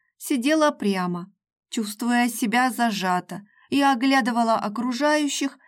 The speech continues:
с интересом и опаской. "Такая, это шикарная?" "Да не сказал бы",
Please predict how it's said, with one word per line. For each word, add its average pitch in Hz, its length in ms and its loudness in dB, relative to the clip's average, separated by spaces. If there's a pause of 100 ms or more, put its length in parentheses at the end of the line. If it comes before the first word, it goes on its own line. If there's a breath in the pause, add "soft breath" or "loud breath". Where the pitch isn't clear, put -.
с - 140 -8
интересом 254 720 0
и 214 180 -6
опаской. 196 800 -6 (840)
"Такая, 220 680 -2 (100)
это 233 200 -4
шикарная?" 247 880 -2 (600)
"Да 175 260 0
не 233 160 4
сказал 202 720 -2
бы", 165 260 -8